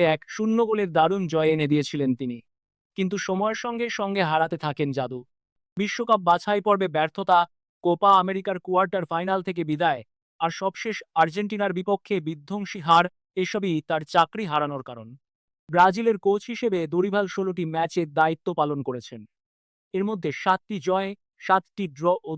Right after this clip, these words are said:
দুইটি হার। বিশ্বকাপ বাছাইয়ের চৌদ্দ ম্যাচ শেষে একুশ পয়েন্ট নিয়ে ব্রাজিল এখন চার নম্বরে,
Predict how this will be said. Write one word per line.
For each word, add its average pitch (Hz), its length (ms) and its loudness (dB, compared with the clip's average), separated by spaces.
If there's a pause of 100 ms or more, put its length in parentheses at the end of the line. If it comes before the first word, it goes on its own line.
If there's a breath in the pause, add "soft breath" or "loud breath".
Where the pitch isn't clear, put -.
দুইটি 151 380 -6
হার। 117 180 -12 (720)
বিশ্বকাপ 247 560 -2
বাছাইয়ের 208 500 0 (180)
চৌদ্দ 185 260 0 (140)
ম্যাচ 185 160 -2 (100)
শেষে 160 300 -8 (360)
একুশ 240 220 -4 (140)
পয়েন্ট 202 320 2
নিয়ে 214 200 -2 (180)
ব্রাজিল 170 440 4
এখন 185 140 -8 (120)
চার 175 180 8 (120)
নম্বরে, 180 340 0